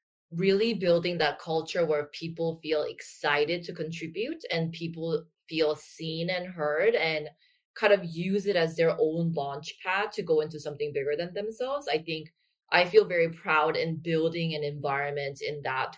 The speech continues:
way, um, and really rewarding true contribution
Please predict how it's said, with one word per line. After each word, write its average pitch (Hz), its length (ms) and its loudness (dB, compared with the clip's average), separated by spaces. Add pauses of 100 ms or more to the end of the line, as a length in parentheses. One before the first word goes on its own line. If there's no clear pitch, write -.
way, 143 520 4
um, 151 500 -2 (600)
and 175 140 0
really 214 500 0 (380)
rewarding 190 1040 2 (120)
true 190 800 -4 (720)
contribution 175 880 -2